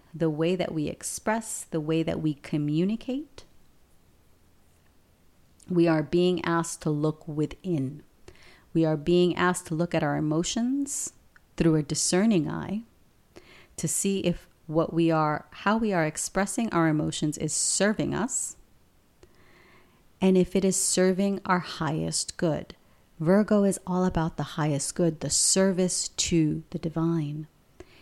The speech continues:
It is not e-, it is not an ego service. It's not an, "Oh, look at me," which is, I think, why a lot of women have been,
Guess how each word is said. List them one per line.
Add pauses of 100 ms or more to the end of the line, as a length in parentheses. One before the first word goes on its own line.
(160)
It
is (420)
not
e-,
it
is
not
an
ego
service.
It's
not
an, (100)
"Oh,
look
at
me," (880)
which
is,
I
think,
why
a
lot
of
women (640)
have
been,